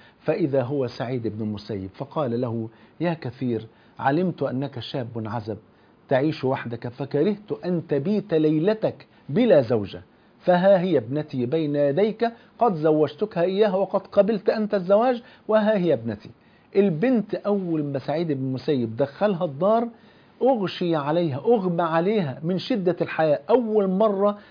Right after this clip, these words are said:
تشوف راجل غير أبوها أو محارمها. سبحان الله، ما في حياء، قمة الحياء اللي في الدنيا،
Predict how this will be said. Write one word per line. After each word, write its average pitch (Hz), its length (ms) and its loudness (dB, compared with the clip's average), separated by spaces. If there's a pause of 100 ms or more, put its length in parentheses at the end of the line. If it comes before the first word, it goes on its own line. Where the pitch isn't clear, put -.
(120)
تشوف 185 320 0
راجل 208 260 8
غير 208 220 6
أبوها 185 300 4
أو 156 80 0
محارمها. 135 520 0 (260)
سبحان 185 400 0
الله، 156 360 2 (440)
ما 180 120 4
في 254 200 0
حياء، 190 460 2
قمة 285 360 2
الحياء 233 280 2
اللي 233 100 2
في 214 80 -2
الدنيا، 185 380 0